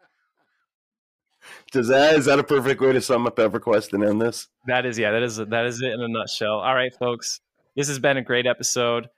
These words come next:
Speaker 2: Please check out all of Corkin's stuff. He, it, it really is amazing. Come out to my stream. We're streaming regularly now,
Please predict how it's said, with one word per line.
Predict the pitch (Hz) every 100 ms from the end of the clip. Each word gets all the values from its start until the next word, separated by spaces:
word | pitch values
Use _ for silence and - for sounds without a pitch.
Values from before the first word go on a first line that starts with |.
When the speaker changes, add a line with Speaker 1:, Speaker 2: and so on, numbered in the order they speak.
| _
Speaker 2:
Please | 147 143
check | - 139
out | 131 123
all | 120 123
of | 120
Corkin's | 120 117 113 -
stuff. | - 113 120
He, |
it, | 127 - 123 78
it | 120
really | 117 120 120
is | 113
amazing. | 113 110 110 113 113 120
Come | - 131
out | 131 -
to | 127
my | 117
stream. | - - 127 127 123
We're | 131
streaming | - 123 120 110
regularly | 113 117 117 117
now, | 113 110 113